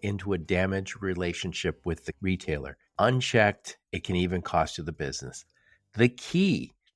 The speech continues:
is to prevent retail noncompliance in the first place.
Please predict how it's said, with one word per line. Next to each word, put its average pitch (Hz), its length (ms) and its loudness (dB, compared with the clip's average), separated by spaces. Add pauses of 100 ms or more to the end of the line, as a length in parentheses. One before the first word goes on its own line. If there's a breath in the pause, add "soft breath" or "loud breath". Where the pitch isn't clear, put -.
(100)
is - 160 -4
to - 100 -6
prevent 107 540 6
retail 110 420 4
noncompliance 95 880 2
in 104 140 -2
the 104 60 0
first 98 360 -2
place. - 340 -4